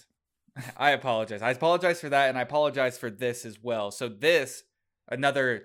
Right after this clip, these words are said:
drop bef-, behind the veil, uh, behind the scenes here. Uh, this is our second time recording this episode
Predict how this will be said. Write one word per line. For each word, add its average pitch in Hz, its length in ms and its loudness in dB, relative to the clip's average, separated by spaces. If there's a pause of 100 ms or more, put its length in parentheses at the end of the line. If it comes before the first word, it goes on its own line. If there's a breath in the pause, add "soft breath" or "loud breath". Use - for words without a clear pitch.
drop 131 340 0
bef-, 120 260 -8 (100)
behind 113 420 -8
the 98 60 -10
veil, 98 640 -2 (380)
uh, 92 340 -6
behind 101 360 -8
the 92 60 -18
scenes 95 500 -12
here. 92 360 -12 (440)
Uh, 101 160 -6
this 143 220 -6
is 156 40 -4
our 160 80 2
second 143 360 -2
time 135 240 0
recording 151 380 -2
this 104 140 -8
episode 117 440 -6